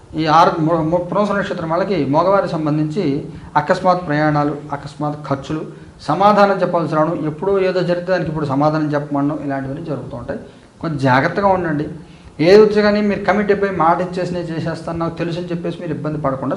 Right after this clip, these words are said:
చూసుకోండి. "నేను ట్రై చేస్తాను, నేను జ్ఞాపకం చేసుకుంటాను, నా వీలుని బట్టి చూస్తాను" అని చెప్పాలి తప్ప "నీకెందుకు నేను ఉన్నాను" అన్నమాట ఎవ్వరికీ అలా మాట్లాడొద్దు.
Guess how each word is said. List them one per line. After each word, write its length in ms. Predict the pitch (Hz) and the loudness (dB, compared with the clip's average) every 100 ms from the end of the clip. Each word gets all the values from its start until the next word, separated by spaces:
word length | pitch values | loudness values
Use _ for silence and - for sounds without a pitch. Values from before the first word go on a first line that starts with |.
| 196 | -6
చూసుకోండి. 400 | 139 - 110 110 - - - - - - - - - - 131 | -10 -10 -16 -16 -20 -20 -20 -20 -20 -20 -20 -20 -20 -12 -8
"నేను 140 | 123 | -4
ట్రై 180 | 123 139 | 0 0
చేస్తాను, 480 | 156 151 156 160 170 - - | 0 -2 -4 -6 -8 -14 -10
నేను 140 | 131 | -10
జ్ఞాపకం 420 | 117 117 135 143 151 | -6 -6 -4 -4 -4
చేసుకుంటాను, 560 | 147 147 139 139 202 - - - - - - | -6 -6 -4 -4 -6 -12 -18 -20 -20 -20 -8
నా 80 | 160 | -4
వీలుని 260 | 160 156 139 | -2 -2 -2
బట్టి 280 | 127 151 143 | -4 -8 -10
చూస్తాను" 260 | - 139 139 160 | -10 -12 -10 -8
అని 160 | 160 | -4
చెప్పాలి 300 | 160 - 151 | -4 -2 -4
తప్ప 160 | 143 160 | -4 -4
"నీకెందుకు 400 | 147 147 139 151 | -4 -2 -4 -2
నేను 120 | 147 | -2
ఉన్నాను" 240 | 131 147 | 0 0
అన్నమాట 260 | 156 143 143 | 0 0 -2
ఎవ్వరికీ 380 | 143 135 147 226 | -4 -8 -8 -8
అలా 200 | 160 139 | -6 -6
మాట్లాడొద్దు. 600 | 127 123 - 123 - | -4 -4 -6 -10 -12